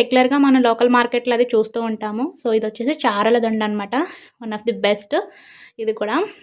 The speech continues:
So, మనకి టూ varieties of దొండ అయితే హార్వెస్ట్ చేసాము. హ్మ్, వెయిట్ అయితే చా-, అబ్బో, చాలా వెయిట్ ఉందండి.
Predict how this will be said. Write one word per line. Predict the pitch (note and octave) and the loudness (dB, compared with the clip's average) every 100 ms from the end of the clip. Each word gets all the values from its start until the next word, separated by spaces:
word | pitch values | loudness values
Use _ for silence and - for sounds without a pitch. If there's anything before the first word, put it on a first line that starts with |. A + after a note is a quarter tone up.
| _ | _
So, | - A#3 A#3 | -4 0 0
మనకి | A#3 A#3 C#4 | 0 -2 0
టూ | C4 | 2
varieties | B3 A#3 A#3 B3 | 2 0 0 0
of | C4 C#4 B3+ | 2 0 0
దొండ | A3 A3 A#3 | -2 2 0
అయితే | A#3 | 2
హార్వెస్ట్ | B3 A3 G#3 A#3 - | 0 0 0 -2 -2
చేసాము. | G#3+ G#3+ G#3 C#4+ G#4 - - - - | -4 -4 -2 -2 -2 -8 -20 -20 -16
హ్మ్, | A#3+ A#3 | -10 -2
వెయిట్ | A#3 A3 A3+ | 2 2 0
అయితే | C4+ | -2
చా-, | C#4 - - - | -2 -4 -10 -8
అబ్బో, | B3+ A#3+ A#3 A3+ - - | -6 0 0 -2 -8 -2
చాలా | - C#4+ B3+ C#4 | 2 6 6 6
వెయిట్ | C4+ A#3+ C4 | 6 6 6
ఉందండి. | B3 A3+ A3 | 4 2 2